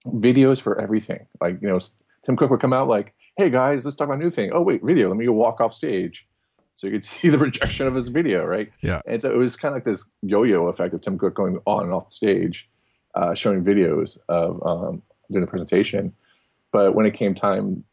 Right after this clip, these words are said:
Speaker 1: to actually say, "We're releasing an album, a new U two album to five hundred million iTunes subscribers," they had nothing, like, no video,
Speaker 2: Yeah.
Speaker 1: no slide, <laughs> you know?
Speaker 2: Yeah.
Speaker 1: And, you know, s-, and to some, you know, I guess the,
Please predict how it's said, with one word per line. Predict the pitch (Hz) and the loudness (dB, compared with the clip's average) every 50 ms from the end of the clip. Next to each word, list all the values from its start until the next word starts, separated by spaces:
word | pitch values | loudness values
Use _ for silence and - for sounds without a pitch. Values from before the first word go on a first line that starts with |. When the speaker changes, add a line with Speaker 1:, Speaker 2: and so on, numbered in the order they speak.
| - _ | -20 _
Speaker 1:
to | - - 110 98 98 | -2 2 4 4 4
actually | 90 85 - - 95 90 | 4 2 0 -2 -2 0
say, | - 113 98 98 104 101 - - _ _ _ _ _ _ _ _ - | 2 2 2 2 2 0 -2 -6 _ _ _ _ _ _ _ _ 2
"We're | 113 117 | 4 6
releasing | 113 107 104 123 127 - - 117 101 95 92 92 - _ _ _ _ _ _ _ _ _ _ _ _ - | 6 6 6 6 4 4 2 -2 -2 -2 -2 -6 -8 _ _ _ _ _ _ _ _ _ _ _ _ -4
an | - 104 - - | -2 -2 0 0
album, | 95 104 104 104 92 92 87 87 90 95 - _ _ _ | 2 2 2 0 0 0 -2 -2 -6 -10 -12 _ _ _
a | 90 87 87 | -4 -4 0
new | 101 110 113 | 0 0 2
U | 104 107 107 | 2 0 0
two | - 110 92 | 0 2 2
album | 90 87 92 95 87 92 - _ _ _ _ _ _ _ _ _ _ _ _ | 2 0 -2 -4 -6 -8 -10 _ _ _ _ _ _ _ _ _ _ _ _
to | - - 95 | -2 -2 -2
five | - 110 101 98 | 2 2 2 2
hundred | 107 107 95 104 95 95 92 92 | 2 0 0 0 0 0 0 -2
million | 92 95 95 95 95 92 92 92 - 80 | -2 -2 0 0 0 0 -2 -4 -4 -4
iTunes | 87 87 - - 92 90 | -4 -4 -4 -6 -6 -6
subscribers," | 90 - - 92 82 80 85 82 85 78 - - _ _ _ _ _ _ _ | -8 -4 -2 -2 0 0 0 -2 -2 -2 -6 -8 _ _ _ _ _ _ _
they | 110 107 | -2 0
had | 113 107 98 90 90 | 2 2 2 2 0
nothing, | 90 87 82 85 - - 78 - - - | 0 0 0 0 -2 -4 -6 -8 -8 -10
like, | - 87 85 - | -8 -8 -6 -2
no | 95 98 104 101 | 0 2 2 4
video, | 95 107 98 95 92 87 87 87 87 87 90 - - | 4 4 4 6 4 4 4 4 2 0 0 -2 -4
Speaker 2:
Yeah. | - 90 87 85 76 76 - | -2 -2 0 0 -2 -4 -4
Speaker 1:
no | - 92 92 95 98 | 0 2 4 4 4
slide, | - - - 107 98 92 90 85 85 - 90 90 - - _ _ _ _ _ _ _ | 2 0 0 2 2 4 2 2 0 0 -2 -4 -6 -8 _ _ _ _ _ _ _
<laughs> | _ _ _ - 139 - - - | _ _ _ -12 -12 -6 -4 0
you | 262 - | 0 2
know? | 110 139 123 110 104 101 101 - | 4 4 4 4 4 2 0 0
Speaker 2:
Yeah. | 92 80 65 - - - | -2 -2 -2 -4 -8 -4
Speaker 1:
And, | - 117 117 110 110 110 113 110 | 0 2 2 2 2 0 0 0
you | 147 147 | 0 2
know, | 123 117 110 | 2 2 2
s-, | 104 - - - - | 0 -4 -8 -6 -4
and | 113 107 104 101 95 - 90 - | -2 -2 0 -2 -4 -6 -10 -16
to | 104 | -4
some, | - 117 110 104 110 - - | -2 -2 -2 -2 -6 -6 -6
you | 101 90 | -4 -2
know, | 80 | 0
I | 78 104 | 0 0
guess | 113 110 | 0 0
the, | - 107 | 0 -2